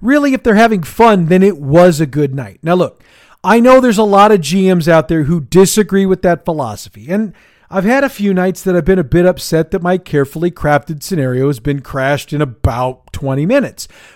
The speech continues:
But the group had a ton of fun, so making them happy was, in the end, well, worth it. Truth be told, the more this happens, the more it teaches me.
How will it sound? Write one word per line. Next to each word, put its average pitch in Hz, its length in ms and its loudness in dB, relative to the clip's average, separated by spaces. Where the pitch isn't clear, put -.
But 240 180 0
the 240 100 -4
group 240 280 -6
had 254 140 -2
a 254 60 0
ton 247 240 -4
of 220 100 -4
fun, 151 420 -4
so 208 200 -4
making 226 380 -4
them 208 160 -6
happy 190 300 -4
was, 143 920 -4
in 220 160 -4
the 269 180 -4
end, 208 440 -6
well, 254 420 -6
worth 311 300 -4
it. - 180 -18
Truth 285 300 0
be 277 160 0
told, 156 340 -2
the 139 80 -4
more 180 260 4
this 285 260 0
happens, 208 480 -2
the 202 80 0
more 202 180 0
it 156 80 -10
teaches 151 480 -10
me. - 160 -20